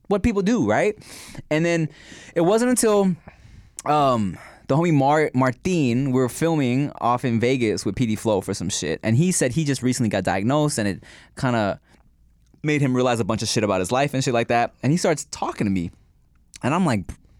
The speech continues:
in, and I'm like, "I'm really, this, this shit's really resonating with me." You know what I'm saying? Like, one thing specifically that he said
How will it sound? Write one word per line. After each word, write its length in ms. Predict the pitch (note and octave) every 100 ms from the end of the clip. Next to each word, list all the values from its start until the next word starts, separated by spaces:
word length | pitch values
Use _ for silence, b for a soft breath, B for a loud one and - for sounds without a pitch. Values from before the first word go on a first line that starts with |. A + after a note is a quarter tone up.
| _
in, 200 | - F3+ -
and 160 | C3+
I'm 80 | A#3
like, 200 | G#3 G2+ - b b
"I'm 220 | F3+ F4
really, 140 | D3+ C3+
this, 260 | - B3 -
this 200 | G4+ -
shit's 160 | C#3+
really 200 | B2+ C3
resonating 580 | A#2 G3+ E4 D#3+ C3+ A#2
with 140 | G2+ G2
me." 180 | F2+ -
You 120 | A2
know 60 | C#3
what 40 |
I'm 40 | D#3
saying? 340 | G3 G#3+ B3 - B B
Like, 140 | D#3+
one 200 | E3 A#3+
thing 120 | B3+
specifically 480 | A#3 F3+ G3+ G3 G#3
that 120 | G3+
he 80 | G3+
said 340 | G3+ A3 A3+